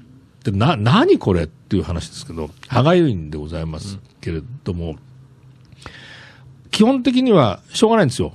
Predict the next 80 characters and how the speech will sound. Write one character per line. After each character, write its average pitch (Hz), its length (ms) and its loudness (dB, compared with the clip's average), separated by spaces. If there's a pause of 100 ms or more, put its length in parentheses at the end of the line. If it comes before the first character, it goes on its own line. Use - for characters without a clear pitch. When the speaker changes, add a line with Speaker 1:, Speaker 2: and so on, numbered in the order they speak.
(160)
Speaker 1:
そ - 100 -6
の 117 60 0
権 135 140 2
力 139 120 2
者 98 80 -4
が 87 40 -6
そ - 120 -8
の 95 280 -6
法 110 160 -4
律 104 140 -2
を 98 80 2
い 98 40 -2
ろ 101 100 -2
い - 20 -6
ろ 95 60 -10
作 - 180 -4
る 92 80 -6
ん 76 100 -14
で。 - 80 -18 (240)
で、 135 160 4 (280)
基 - 120 0
本 285 200 2
的 277 240 0
に 247 80 2
は 151 80 4
僕 131 220 -2
は 98 120 0 (180)
や 156 80 2
っ - 20 -4
ぱ 147 100 0
り 151 60 0
コ - 140 2
ミ 247 100 4
ュ 240 40 4
ニ 165 80 2
テ 110 100 -4
ィ、 95 60 0
あ 104 40 0
の、 110 100 2
本 214 220 0
当 240 60 4
は、 175 60 0
ま 151 80 4
あ、 127 40 2
地 - 120 0
方 233 140 4
自 240 180 -2
治 - 20 -20
っ - 20 -20 (360)
て 139 100 2
言 127 180 4
い 139 40 -10
た - 180 0
い 156 80 2
ん 120 60 0
だ 92 80 -2
け 82 80 -4
ど、 80 100 -4
も 135 120 -2
っ - 40 -2
と、 202 80 -4
も 262 100 4
っ - 40 -6
と、 - 120 -2
も 285 120 0
っ - 20 -4
と - 100 -2
ち - 140 -10
っ - 20 -20
ち - 100 0
ゃ 156 40 4
な 98 80 -4
コ - 160 0
ミ 370 100 0
ュ - 20 0
ニ 370 140 2
テ - 160 -6
ィ 135 160 0
が 143 160 0
た-、 - 200 -6